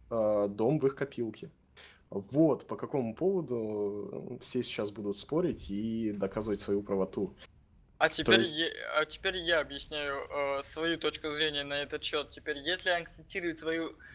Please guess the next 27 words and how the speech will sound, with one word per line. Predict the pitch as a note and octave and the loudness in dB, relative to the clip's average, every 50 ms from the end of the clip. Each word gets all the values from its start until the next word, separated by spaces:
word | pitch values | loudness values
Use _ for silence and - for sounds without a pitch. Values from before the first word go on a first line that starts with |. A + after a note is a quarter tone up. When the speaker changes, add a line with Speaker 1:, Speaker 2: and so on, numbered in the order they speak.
| - - - - | -18 -18 -18 -8
Speaker 2:
э, | - - D#3+ D#3+ D3+ | 0 4 4 4 4
внимание | C#3+ D3 D#3 F3+ F#3+ G3 F#3+ F3+ D#3 D3+ D3 D3 | 2 -2 -2 -2 2 4 6 6 6 4 0 0
на | D3+ E3 E3+ | 2 2 2
том, | E3 F#3 F3 D#3 D3+ | 4 2 0 0 -2
что, | - - D#3 D3+ | -4 0 0 2
допустим, | C#3+ D3+ D3+ D3+ - F#3 E3+ D#3+ - D#3+ D3+ | 4 2 2 2 0 -4 -4 -2 -4 -6 -8
кто-то | B2+ - - F3+ E3+ - D#3+ | -6 0 0 2 2 2 -2
где-то | D3 D3 D3+ F3 F3 E3 E3 D#3 | -2 0 0 0 2 4 2 2
затормозил, | D3 D3+ D3 - D#3+ D#3+ D#3+ D#3+ D#3+ D#3+ D#3+ F3 F#3 E3+ D#3 | 2 0 -2 0 0 2 4 4 2 2 2 2 2 2 0
где-то | D3+ C#3+ D3 E3+ E3 E3 - D#3+ | 0 0 2 2 2 4 2 0
без | D3 D3+ D3 - | 0 0 -4 -2
каких-то | - D#3 D3+ E3 D#3+ D#3+ - D3+ | -2 0 0 0 0 0 0 -2
остановок, | D3 - - E3 F3 G3 G#3+ G3 E3+ | -2 2 2 0 2 2 0 -2 0
тогда | - E3 D#3 F3 F3+ | 0 0 2 2 2
я | F3+ E3+ E3 | 4 4 4
вам | E3 E3 D#3+ D#3+ | 4 2 0 2
просто | E3+ F3 F3 F3 E3+ | 2 2 2 2 0
приведу | D3+ D#3+ D#3+ D#3+ D#3 D#3 E3+ | 0 2 2 2 4 6 6
один | E3 D#3 D3 D#3+ D#3+ D#3 | 6 6 6 0 -4 -4
факт | - - G3 F#3 - - | 2 4 4 4 4 4
того, | - D#3+ D#3+ F3+ - | 2 2 4 2 2
что | - - - D#3+ D#3 - - - - - - _ _ - _ - - - - | 0 2 4 4 4 4 2 -4 -12 -20 -20 _ _ -20 _ -20 -10 6 6
абсолютно, | F#3+ G3 - A#3 A#3+ A#3+ A3+ G#3+ G#3+ | 6 6 6 2 0 0 -2 -4 -2
если | G3+ G3+ G3 G3 G3+ | 0 0 0 0 -2
начиная | G3 G3 F#3+ - - G3 F#3+ F#3+ F#3+ F#3 F3 | -4 -4 -4 -2 -2 -2 0 0 0 0 0
с | - - | -2 -4
хода, | F#3 F#3 F#3+ F3 E3 D3 | -2 -2 0 2 2 0